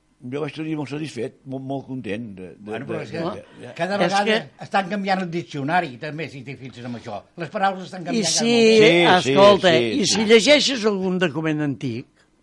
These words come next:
Speaker 3: el veuràs com escrivien el català.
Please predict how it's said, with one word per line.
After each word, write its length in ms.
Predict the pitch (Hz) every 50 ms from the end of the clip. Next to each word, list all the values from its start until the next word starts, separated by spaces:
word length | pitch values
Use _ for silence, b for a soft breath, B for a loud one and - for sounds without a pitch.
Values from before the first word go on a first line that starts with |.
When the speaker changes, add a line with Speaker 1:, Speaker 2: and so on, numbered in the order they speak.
| _ _ _ _ _ _ _ _ _ _ -
Speaker 3:
el 140 | 180 175 175
veuràs 440 | 202 226 226 254 254 247 208 - -
com 240 | 220 240 226 220 220 175 - _ _ _ _ _ _ _ _ _ _ _ -
escrivien 640 | - 220 - - - 247 262 254 240 180 147 143 170
el 100 | 208 190
català. 400 | - 156 - 156 135 127 120